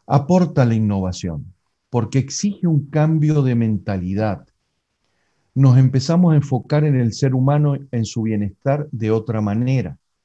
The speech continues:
Se aceptan nuevas concepciones de trabajo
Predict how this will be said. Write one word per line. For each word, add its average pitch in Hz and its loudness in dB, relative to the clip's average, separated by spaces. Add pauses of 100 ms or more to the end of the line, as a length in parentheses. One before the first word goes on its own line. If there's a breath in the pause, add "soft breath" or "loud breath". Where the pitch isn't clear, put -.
(540)
Se - -2
aceptan 156 0
nuevas 175 0 (100)
concepciones 143 0
de 98 -4
trabajo 90 -8